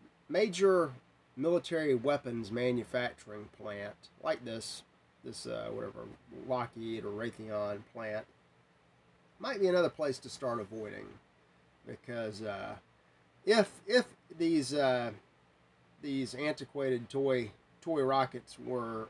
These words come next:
a threat, there is a way to, they, they are, of course, they're being, they're ineffective i-, if they can arrive on the battlefield. Uh, they're having a really difficult time making it, but if they were effective,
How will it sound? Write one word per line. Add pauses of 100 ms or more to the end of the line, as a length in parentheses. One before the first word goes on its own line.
a
threat, (880)
there
is
a
way
to,
they, (120)
they
are,
of
course,
they're
being, (320)
they're
ineffective
i-,
if
they
can
arrive
on
the
battlefield. (420)
Uh,
they're
having
a
really
difficult
time
making
it, (220)
but
if
they
were
effective,